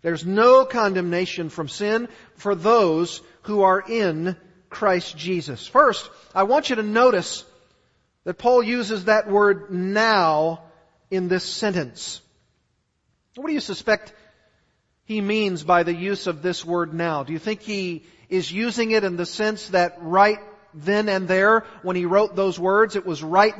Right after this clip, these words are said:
then and not before then? Is that what he means by "there is therefore now no condemnation for those who are in Christ Jesus"? No, that's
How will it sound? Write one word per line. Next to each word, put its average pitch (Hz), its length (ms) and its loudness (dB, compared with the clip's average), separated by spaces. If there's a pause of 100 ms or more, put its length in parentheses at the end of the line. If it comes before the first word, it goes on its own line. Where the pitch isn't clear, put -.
then 208 240 0
and 180 200 -2
not 190 240 0
before 208 380 2
then? 226 360 0 (680)
Is - 80 -10
that 190 160 0
what 220 100 2
he 220 60 0
means 214 320 -2
by 196 220 6
"there 196 200 2
is 180 160 -2
therefore 196 420 0
now 190 720 2 (760)
no 196 200 0
condemnation 208 840 -2
for 214 140 -6
those 202 340 0
who 196 120 -4
are 185 120 0
in 196 120 -4
Christ 196 380 -2
Jesus"? 208 460 -8
No, 180 160 -2
that's 170 300 -6